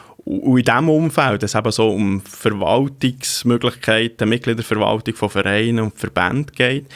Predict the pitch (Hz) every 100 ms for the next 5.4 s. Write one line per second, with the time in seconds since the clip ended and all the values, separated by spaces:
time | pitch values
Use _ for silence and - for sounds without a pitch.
0 | - - 113 117 113 - 104 110 - 107
1 | 107 - - 123 113 - 110 107 - 113
2 | 120 - - - 127 165 147 147 135 117
3 | - 117 131 139 131 147 151 104 95 95
4 | 90 - 110 139 190 - 175 135 147 185
5 | 175 135 135 135